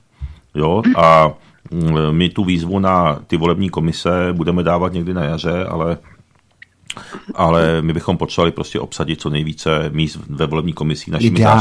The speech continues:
Speaker 1: zástupci.
Speaker 2: by bylo všechny.
Speaker 1: Všechny, nejlépe všechny, to je asi třináct tisíc, myslím, těch
Speaker 2: Mhm.
Speaker 1: volebních komisí,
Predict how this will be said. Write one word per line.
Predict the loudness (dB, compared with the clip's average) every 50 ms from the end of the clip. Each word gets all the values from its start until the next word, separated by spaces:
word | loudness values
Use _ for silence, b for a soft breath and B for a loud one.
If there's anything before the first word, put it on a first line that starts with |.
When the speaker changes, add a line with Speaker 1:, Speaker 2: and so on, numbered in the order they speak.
| 4
Speaker 1:
zástupci. | 4 4 2
Speaker 2:
by | 2 2
bylo | 0 0 -2 -2
všechny. | -4 -6 -8 -10 -10 -12 -14 -14 -14 -14 -14
Speaker 1:
Všechny, | -8 -4 -2 -2 -2 0 0 0 0 0 -2
nejlépe | -2 0 2 2 4 2 2 2 -2
všechny, | -6 -8 -10 -8 -6 -4 -2 -2 -2 -4 -4 -4
to | -2
je | -2
asi | -2 -4 -6 -12
třináct | -10 -6 -4 -4 -4 -4 -6
tisíc, | -8 -14 -12 -10 -12 -8 -8 -8
myslím, | -8 -6 -6 -6 -6 -4
těch | -4 -4
Speaker 2:
Mhm. | -2 -2
Speaker 1:
volebních | -2 -2 -2 -2 -4
komisí, | -4 -4 -4 -4 -4 -4 -4 -4 -4 -4